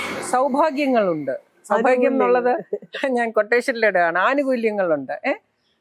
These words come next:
Speaker 1: ഒരു ചെ-, മറ്റേ കേന്ദ്ര ഭരണത്തിനോട്, ആ, ഈ കേന്ദ്രം എന്ന് പറയുമ്പോ, അപ്പൊ നേരത്തെ ചോദിച്ചതിന് ഒരു ഉത്തരം കൂടി, ഒരു കാര്യം കൂടി ഒന്ന് സ്പെസിഫൈ
Speaker 2: ആ.
Speaker 1: ചെയ്യണമെന്ന് തോന്നുന്നു. ഈ വളരെ അധികം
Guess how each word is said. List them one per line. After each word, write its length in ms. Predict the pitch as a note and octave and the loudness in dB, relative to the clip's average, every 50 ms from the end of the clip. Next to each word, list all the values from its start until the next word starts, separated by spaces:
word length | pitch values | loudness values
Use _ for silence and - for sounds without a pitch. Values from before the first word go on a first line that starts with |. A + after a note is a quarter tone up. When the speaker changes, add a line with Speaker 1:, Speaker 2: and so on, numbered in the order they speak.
| _ _ - | _ _ -2
Speaker 1:
ഒരു 160 | A3 A3 A#3 | 0 0 0
ചെ-, 280 | A3 A3 A3 G#3+ G#3 G3+ | 0 2 4 4 4 4
മറ്റേ 400 | G3+ G3 G3 G#3 G#3 G3+ G3+ G3 - | 4 0 2 2 2 2 2 2 0
കേന്ദ്ര 480 | A#3+ B3+ C#4 C4+ D#4+ D#4+ D#4+ D#4 D4+ C4+ | 0 0 2 2 2 4 4 2 2 0
ഭരണത്തിനോട്, 600 | B3 C4 C4 C4+ C#4+ C#4+ C4 C#4+ B3+ C4+ B3+ B3+ B3+ B3+ A#3 F#3+ F3 - - - - | 0 -2 -2 0 -2 0 0 0 0 0 0 2 2 2 0 0 -4 -8 -4 0 2
ആ, 140 | A3+ A3 G#3+ - - - | 2 2 2 -2 -6 -6
ഈ 80 | B3 G3+ - - | -6 -6 -2 -2
കേന്ദ്രം 440 | A3+ A3 A#3+ C#4+ D#4 D#4 F#4 F#4 F#4 | 0 2 2 0 0 0 0 0 2
എന്ന് 120 | F#4+ G4 F4+ | 2 2 4
പറയുമ്പോ, 280 | E4 D#4+ D#4 D4 C4+ | 4 2 4 2 0
അപ്പൊ 140 | B3 A#3 B3 | 2 2 2
നേരത്തെ 340 | A3+ A3 G#3+ A3 - - C#4 | 2 4 2 2 2 -2 -2
ചോദിച്ചതിന് 520 | - C4 A3+ A3+ A3 - C#4+ C4+ C4+ C4+ | 0 2 0 0 2 2 2 2 4 4
ഒരു 80 | B3 A#3+ | 2 2
ഉത്തരം 340 | A#3+ A#3 - B3 B3+ C4 C4 | 2 2 0 0 0 2 0
കൂടി, 220 | B3 A#3+ B3 A#3 - - - - - - - G#3+ | 0 -2 -2 -6 -6 -10 -16 -18 -20 -6 0 2
ഒരു 120 | A3+ A#3+ | 4 4
കാര്യം 180 | B3 A#3+ A#3+ B3 | 4 4 4 2
കൂടി 160 | C4 B3 B3+ | 2 2 2
ഒന്ന് 200 | A#3+ A#3+ A#3+ A#3 | 2 2 0 -2
സ്പെസിഫൈ 440 | A3+ - G3+ F#3+ E3+ A#3+ A3+ B3 A#3+ | 0 0 0 0 0 0 0 0 0
Speaker 2:
ആ. 20 | |
Speaker 1:
ചെയ്യണമെന്ന് 300 | A#3+ A3+ A3 G#3+ G3+ F#3+ | 0 0 0 -2 0 0
തോന്നുന്നു. 260 | F3+ E3+ F3+ G3+ A#3 | 0 0 0 0 0
ഈ 180 | C4+ C4 - - - _ _ _ _ _ - | 0 0 -2 -6 -12 _ _ _ _ _ -14
വളരെ 680 | - - - A3 C4+ D4 D#4 D#4+ D#4+ D#4+ D#4 D#4 D4+ - | -10 -2 0 0 0 2 2 2 4 4 4 2 0 -2
അധികം 440 | B3 A3+ C#4 A#3+ C#4 C#4 C#4 C#4 | -4 -6 -2 0 0 0 0 -2